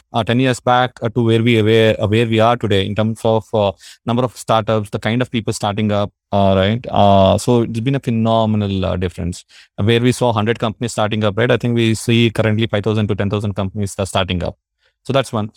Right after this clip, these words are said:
Uh, secondly, in terms of, uh, hiring, whole lot of, as I told you, right? So we, we struggled to get, uh, uh, uh, get access to good people.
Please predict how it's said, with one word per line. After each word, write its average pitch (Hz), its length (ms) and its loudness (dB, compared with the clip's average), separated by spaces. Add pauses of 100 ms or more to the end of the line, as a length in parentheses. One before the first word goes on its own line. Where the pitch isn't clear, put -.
(300)
Uh, 120 220 2
secondly, 151 600 -2
in 131 100 -2
terms 131 240 0
of, 139 200 0
uh, 110 140 2
hiring, 117 440 0 (760)
whole 120 140 0
lot 117 140 2
of, 98 140 -4
as 98 200 -6
I 127 60 -8
told 127 180 -2
you, 113 60 -2
right? 123 200 -4
So 113 180 -2
we, 120 360 0
we 127 100 -2
struggled 127 440 -4
to 135 80 0
get, 117 180 -2
uh, 101 300 0 (180)
uh, 101 400 0
uh, 101 220 -2
get 104 160 -2
access 95 240 -6
to - 40 -8
good 113 120 -2
people. 120 320 -2